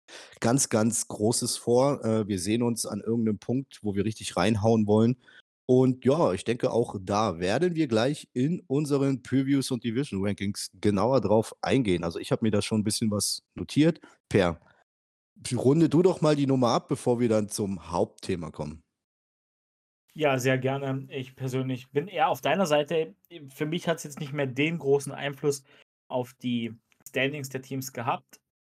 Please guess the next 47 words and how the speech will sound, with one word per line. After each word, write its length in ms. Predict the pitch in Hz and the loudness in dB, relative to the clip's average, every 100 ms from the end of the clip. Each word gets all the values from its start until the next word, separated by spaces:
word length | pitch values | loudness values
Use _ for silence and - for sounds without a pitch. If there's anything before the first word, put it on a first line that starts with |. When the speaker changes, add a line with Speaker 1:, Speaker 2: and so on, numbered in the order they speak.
| _ | _
Speaker 2:
eigentlich 360 | 123 131 135 127 | -4 -4 -6 -8
auf 200 | 110 - | -12 -6
eigentlich 300 | 127 131 - | -6 -6 0
gar 180 | 123 151 | 0 0
keinen 340 | - 147 139 | -2 -4 0
weiter. 420 | 131 135 135 135 135 - | 0 2 0 -4 -6 -12
Ich 260 | 120 - _ | -14 -14 _
bin 220 | 123 127 | -6 -4
da 160 | 123 117 | -2 -2
relativ 540 | 113 123 120 120 110 _ _ _ _ _ | -2 -4 -4 -12 -16 _ _ _ _ _
final, 520 | - 135 117 131 139 135 - - - _ _ _ | -6 -2 2 2 2 -4 -20 -20 -20 _ _ _
was 180 | 123 117 | -2 0
das 140 | 110 | -4
angeht 320 | 127 127 139 107 | -6 0 0 0
mit 120 | 110 | -4
dem, 160 | 117 | -4
mit 120 | 117 - | -4 -2
meinen 220 | 117 117 | -2 0
Rankings. 560 | 117 123 139 139 - _ _ _ _ - | -2 0 -2 -4 -10 _ _ _ _ 2
Und 480 | 147 147 143 139 127 | 6 8 8 6 4
würde 160 | 175 | 2
dann 180 | 180 165 | 2 2
auch 220 | 160 160 | 0 0
meine 200 | 156 147 | -2 -2
abschließenden 520 | 151 - 202 165 170 | -4 -4 -6 -4 -2
Worte 220 | 139 139 135 | 0 -2 -4
zu 140 | - | -10
den 140 | 135 | -6
Running 260 | 131 131 139 | -4 -4 -6
Back 140 | 127 | -10
Signings 420 | - 120 113 117 - | -10 -8 -8 -8 -8
finden. 800 | 175 196 202 156 147 156 139 | -6 -6 -6 -10 -10 -12 -14
Abschließend 580 | - 131 - 143 127 131 | -4 -4 -2 -6 -6 -8
zu 140 | - 120 | -8 -4
sagen, 300 | 123 123 120 | 0 0 -2
jetzt 160 | 117 | -6
hier 100 | 123 | -8
in 100 | 113 | -6
dem 220 | 120 135 | -4 -4
Part 220 | 131 123 127 | -2 -2 -2
nochmal, 200 | 123 113 | -4 -4
weil 100 | 110 | -6
es 80 | |
auch 100 | - | -8
ums 180 | 117 107 | -10 -10
Geldliche 360 | 131 131 135 120 | -6 -6 -6 -6
ging. 220 | 120 | -6